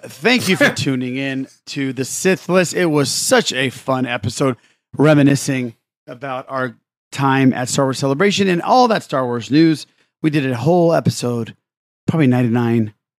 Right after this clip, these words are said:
Speaker 1: point eleven thirty-eight percent Star Wars. Boo, where can people find you getting up at six A M and waiting in a line that you won't get into?
Speaker 2: Yeah, really. Uh, yeah, those, th-, those were not fun. But yeah,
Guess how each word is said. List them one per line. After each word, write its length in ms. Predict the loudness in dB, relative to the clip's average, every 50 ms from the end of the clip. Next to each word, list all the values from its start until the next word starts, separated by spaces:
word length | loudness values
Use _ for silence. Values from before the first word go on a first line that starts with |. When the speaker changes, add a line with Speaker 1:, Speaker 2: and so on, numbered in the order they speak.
| _ _ _ -8
Speaker 1:
point 380 | -6 -6 -6 -6 -8 -10 -14 -16
eleven 340 | -14 -12 -10 -10 -10 -8 -6
thirty-eight 400 | -6 -6 -4 -4 -4 -6 -6 -6
percent 520 | -8 -8 -6 -6 -6 -6 -8 -10 -14 -20 _ _ _ _ -16
Star 300 | -12 -10 -10 -10 -10 -12
Wars. 380 | -14 -14 -14 -14 -16 -16 -18 -20 _ _ _ _ _ _ _ _ _ _ _ _ _ _ _ _ _ _ _ _ _ _ _ _ _ _ _ _
Boo, 240 | 4 4 6 6 4
where 400 | 2 0 2 2 4 4 2 2
can 240 | 0 0 0 0 2
people 540 | 2 0 2 2 0 2 2 2 2 2 0
find 440 | -2 -2 0 2 2 0 0 -2 -2
you 260 | -2 -2 -2 -4 -8 _ _
getting 320 | -4 -2 0 0 0 -2
up 180 | -4 -4 -4 -4
at 100 | -6 -6
six 320 | -6 -6 -4 -4 -4 -4 -6 -4
A 200 | -2 -2 -2 -2
M 200 | -2 -2 0 -2
and 160 | -2 -2 0
waiting 280 | 0 2 2 2 2
in 80 | 2 2
a 60 | 0
line 360 | 0 0 0 2 2 4 2 2 0 -4 -8
that 300 | -6 -6 -6 -4 -4 -4 -2
you 180 | -2 -2 -2
won't 380 | -4 -2 -2 -2 -2 -2 -4 -8
get 180 | -10 -10 -8 -4
into? 380 | -4 -4 -4 -6 -10 -20 -20 _ _ _ _ _ _ _ _ _ -16
Speaker 2:
Yeah, 220 | -14 -14 -14 -14 -16 _
really. 340 | -18 -16 -16 -14 -14 -14 -14
Uh, 360 | -12 -14 -12 -12 -14 -16 -16 -18 _ _ -16
yeah, 200 | -16 -16 -16 -14 -12
those, 240 | -12 -12 -12 -12 -16 -18 _ _
th-, 160 | -10 -8 -8 -6
those 200 | -6 -8 -8 -8
were 80 | -10 -12
not 200 | -12 -12 -14 -14
fun. 360 | -16 -16 -16 -16 -16 -16 -20 _ -14
But 160 | -12 -8 -6
yeah, 280 | -4 -4 -4 -4 -8